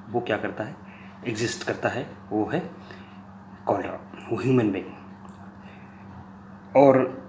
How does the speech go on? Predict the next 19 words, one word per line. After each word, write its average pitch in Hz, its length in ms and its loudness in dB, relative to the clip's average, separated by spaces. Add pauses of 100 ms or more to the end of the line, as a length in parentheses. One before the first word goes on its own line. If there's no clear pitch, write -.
(140)
दो 135 100 6
condition 143 280 12
हो 139 60 12
सकती 143 300 8
है, - 180 -4
या 104 80 6
तो 101 120 -2
वो 92 160 -4
case 127 160 4
हो 131 60 6
सकता 127 260 4
है, 127 160 4 (240)
ठीक 147 120 0
है, - 160 0 (280)
या 107 120 6
वो 104 140 2
जो 101 140 0
है 170 120 0
<coughs> - 40 -8